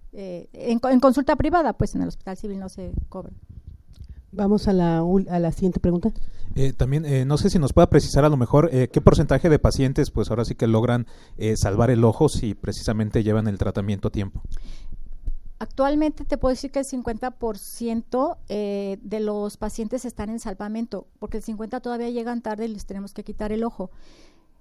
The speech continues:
Speaker 1: Y, y te puedo decir que el noventa por ciento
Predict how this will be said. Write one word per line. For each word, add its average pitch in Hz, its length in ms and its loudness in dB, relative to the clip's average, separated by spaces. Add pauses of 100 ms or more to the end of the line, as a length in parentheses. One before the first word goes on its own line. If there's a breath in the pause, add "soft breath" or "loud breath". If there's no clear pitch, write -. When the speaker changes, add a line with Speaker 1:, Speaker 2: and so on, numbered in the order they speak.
(360)
Speaker 1:
Y, 240 800 -2
y 240 60 -8
te 247 120 0
puedo 254 200 4
decir 294 360 0
que 302 160 -4
el 262 560 -2 (300)
noventa 220 340 -4
por 269 140 -4
ciento 269 400 -6